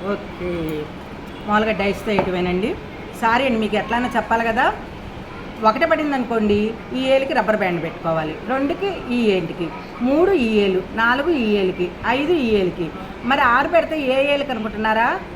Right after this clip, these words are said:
అదేనండి మీకు పాయింట్లు అనేది. మరి చూస్తూ ఉండండి, ఆ-, ఆరు పడితే ఏ ఏలికి పెట్టుకోవాలి. ఓకేనా? గేమ్ స్టార్ట్ చేద్దామా? నిమిషం టైం. మూడు, మూడు అంటే దీనికో రబ్బర్ బ్యాండ్.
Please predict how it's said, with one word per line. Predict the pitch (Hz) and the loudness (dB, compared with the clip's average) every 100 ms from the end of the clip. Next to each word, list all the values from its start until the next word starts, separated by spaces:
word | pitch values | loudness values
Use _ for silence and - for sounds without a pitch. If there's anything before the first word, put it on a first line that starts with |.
| 185 | -4
అదేనండి | 196 240 285 285 247 | 0 2 2 0 0
మీకు | 220 180 - | 0 -2 0
పాయింట్లు | 214 214 208 | 2 2 0
అనేది. | 208 185 170 180 208 - - | 0 0 0 0 0 -6 -6
మరి | 196 - 254 | -4 -4 -4
చూస్తూ | 247 - 254 | -4 -2 0
ఉండండి, | 220 190 185 | 0 0 0
ఆ-, | 165 180 | -2 0
ఆరు | 196 220 | 0 0
పడితే | 240 233 254 | -2 -2 0
ఏ | 208 202 190 | 0 2 0
ఏలికి | 170 | -2
పెట్టుకోవాలి. | 165 - 170 160 151 147 - - - 202 | -4 -4 -4 -2 -4 -6 -10 -12 -10 -6
ఓకేనా? | 214 269 320 | -4 -2 -2
గేమ్ | 247 254 | 0 0
స్టార్ట్ | 240 226 214 | 0 -2 0
చేద్దామా? | 220 214 226 311 | 0 2 0 0
నిమిషం | 254 220 220 | 0 -2 -2
టైం. | 180 170 156 - - - - - - - - - - | -4 -4 -4 -6 -6 -4 -4 -8 -12 -14 -14 -10 -2
మూడు, | 220 226 180 180 - - | 2 4 2 0 -8 -4
మూడు | 233 247 | 0 2
అంటే | 254 247 349 466 - - 214 | 2 2 0 0 -8 -8 -2
దీనికో | 240 190 196 | 0 2 0
రబ్బర్ | 165 160 | 0 -2
బ్యాండ్. | 151 156 147 | -4 -4 -6